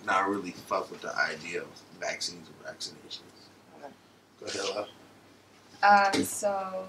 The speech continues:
Speaker 3: it says, "Black boys receiving the M M R vaccine, it causes autism." In August twenty fourteen, a C D C senior vaccine safety scientist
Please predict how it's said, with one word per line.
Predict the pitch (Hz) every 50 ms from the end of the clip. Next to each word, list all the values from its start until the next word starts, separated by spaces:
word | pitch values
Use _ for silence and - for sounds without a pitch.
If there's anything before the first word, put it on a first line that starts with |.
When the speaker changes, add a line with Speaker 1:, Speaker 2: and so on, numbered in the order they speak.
| 185 185 - - - - - - - - - - - -
Speaker 3:
it | - - - -
says, | - - - 208 202 196 196 - 190 190 185 185 190 190 - - - -
"Black | - 196 214 233 240 240 -
boys | - 226 220 220 214 202 -
receiving | - - - - 208 202 202 190 190 190 190 190 180
the | 175 - - -
M | - 196 208
M | 202 202 208 202
R | 185 185 180 180
vaccine, | 175 175 175 - - - - 180 175 180 180 175 175 - - - -
it | - - -
causes | - - 180 180 180 170 170 170 165 -
autism." | - 185 175 175 170 - - - - - - - - - - - - - - - - - - - - - - -
In | 185 185 185 185 185 -
August | - 185 202 208 226 226 220 - -
twenty | - 214 214 214
fourteen, | 208 - 226 226 214 - - 202 185 185 180 180 165
a | - -
C | - - 202 202
D | 202 202 202
C | 196 - - 190 185 180 175 175 175 170 170
senior | - - - 190 190 196 196 196 190
vaccine | 185 190 185 185 - - 196 190 185 185 180
safety | - - 190 190 190 - - 180 180
scientist | - - 165 160 156 151 151 - 180 175 160 165 - - - -